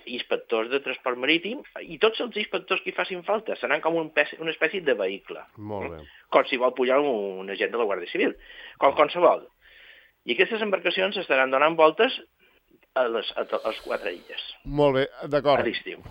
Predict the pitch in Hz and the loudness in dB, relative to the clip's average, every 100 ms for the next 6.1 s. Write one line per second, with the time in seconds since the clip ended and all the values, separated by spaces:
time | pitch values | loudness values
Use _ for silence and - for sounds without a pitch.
0 | - 135 135 113 113 143 165 180 151 143 | -14 -2 0 0 0 4 4 2 0 0
1 | 135 135 - 120 113 135 120 135 147 151 | 0 -2 -2 -4 -4 -6 0 2 2 2
2 | 139 - 135 123 - 123 123 107 131 131 | 2 0 0 0 0 -2 -2 0 -2 2
3 | 113 104 110 120 160 180 175 156 147 165 | 2 2 0 0 -2 -2 0 0 0 -4
4 | 123 110 98 113 101 104 127 131 123 156 | -4 -10 -6 -6 -6 -2 0 2 2 0
5 | - 135 123 123 127 113 - 107 113 113 | 0 0 0 -4 -2 -2 -2 0 2 2